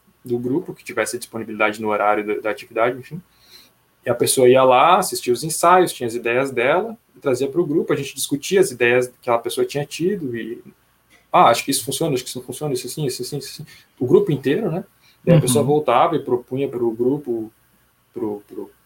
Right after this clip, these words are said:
Speaker 1: pro, sei lá, pro, pro encenador da atividade, e, e ficava nesse meio de campo.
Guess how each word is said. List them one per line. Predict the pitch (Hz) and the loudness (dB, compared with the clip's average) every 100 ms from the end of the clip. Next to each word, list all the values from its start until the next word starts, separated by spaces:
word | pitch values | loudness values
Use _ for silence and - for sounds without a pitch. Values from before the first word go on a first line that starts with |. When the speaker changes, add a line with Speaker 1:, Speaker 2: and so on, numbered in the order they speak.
| _ _ | _ _
Speaker 1:
pro, | _ 107 | _ -12
sei | - 107 | -4 -2
lá, | |
pro, | 107 113 | -2 -4
pro | - - | -8 -10
encenador | 117 127 113 110 131 | -4 0 2 4 2
da | 113 | 2
atividade, | - 127 139 151 196 160 - | -2 -4 2 4 4 2 -2
e, | 143 - - 143 | -6 -6 -8 -10
e | - _ | -10 _
ficava | - 143 156 | -2 0 0
nesse | 147 | 0
meio | 156 | -2
de | 160 | -2
campo. | - 202 220 | 2 2 0